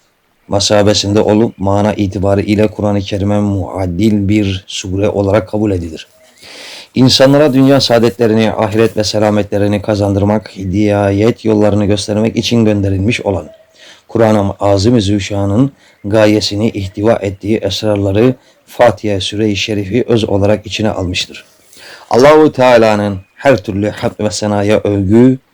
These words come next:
ve tazime layık olduğu vahdaniyeti ve azameti, ondan başka sığınılacak, kulluk edilecek ve mabudu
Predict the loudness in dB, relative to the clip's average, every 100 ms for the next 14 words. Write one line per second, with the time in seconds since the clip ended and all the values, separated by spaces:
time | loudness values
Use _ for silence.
0 | _ _ _ -2 2 2 4 4 2 -2
1 | -4 -2 0 2 2 2 4 2 4 2
2 | 4 4 2 0 _ -4 -4 -2 0 2
3 | 2 2 0 0 0 0 0 0 -2 -2
4 | -2 0 0 2 0 -2 -6 -6 -4 -2
5 | 0 2 0 -2 -6 -2 -2 -2 -2 0
6 | 0 0 -2 -2 0 0 0 2 2 2